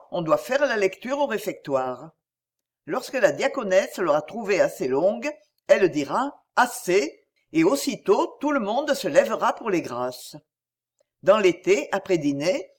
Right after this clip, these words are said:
on se retirera jusqu'à None, au dortoir, pour s'y reposer. Après None, on reviendra à la besogne jusqu'à Vêpres.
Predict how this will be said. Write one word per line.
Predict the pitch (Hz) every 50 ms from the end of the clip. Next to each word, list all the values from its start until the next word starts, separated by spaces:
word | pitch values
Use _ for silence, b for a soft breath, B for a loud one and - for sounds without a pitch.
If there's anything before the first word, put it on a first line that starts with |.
| _ _
on | - 165 170
se | - -
retirera | 202 - 277 - - 285 254 208 185 139 139 156 233 262
jusqu'à | 262 - 208 - - 151 143
None, | 135 127 131 143 - 151 254 294 - - -
au | 175
dortoir, | 147 156 143 - - - 139 147 180 226 285 294 B B B B -
pour | - 185 -
s'y | - 156 139
reposer. | 151 262 233 - 208 175 147 135 127 123 123 127 - _ _ _ _ _ _ _ _ _ _ _ _ _ -
Après | - 220 220 - 214 180
None, | 151 143 156 190 240 285 269
on | 185 -
reviendra | - 220 202 185 202 - - - - 208
à | 254 240 165
la | 143 147
besogne | 131 139 175 160 135 156 170 220 277 294 262 185
jusqu'à | 139 196 262 269 - 233 185
Vêpres. | 135 131 135 127 135 - - - -